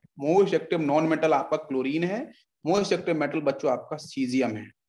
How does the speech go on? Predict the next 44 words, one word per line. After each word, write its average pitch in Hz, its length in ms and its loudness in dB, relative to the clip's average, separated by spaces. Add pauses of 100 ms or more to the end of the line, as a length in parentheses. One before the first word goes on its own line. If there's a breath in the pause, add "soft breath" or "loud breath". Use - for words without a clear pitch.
(120)
ठीक 165 100 -2
है। 214 80 2
दोनों 156 280 0
बातों 147 240 0
को 151 80 0
ध्यान 117 300 -6
रखना। 110 300 -10 (480)
ये 175 160 4
बेटा 190 160 6
किसकी 190 500 -2
help 180 160 2
से 190 120 0
डिफाइन 185 380 2
किया 190 160 2
है? - 80 0
Ionization 147 440 -2
energy 127 240 -6
की 165 100 0
value 170 260 4
की 185 100 2
हेल्प 175 220 2
से, 196 140 -10 (380)
electron 165 300 -4
affinity 139 380 -2
value 123 280 -4
की 120 100 -10
हेल्प 113 240 -6
से। 110 220 -14 (400)
अगर 208 160 4
बच्चों 185 280 4
मैं 190 100 2
पूछूं 160 380 0
आपसे 120 300 -4 (600)
कि 175 140 -8 (140)
ionization 160 600 2 (120)
energy 156 680 -2
maximum 127 560 -2
किसकी 175 360 -6
है, 196 100 0
प्रीवियस 165 520 0
ईयर 175 60 2
question 151 380 -4
है 123 80 -6
ये, 110 180 -8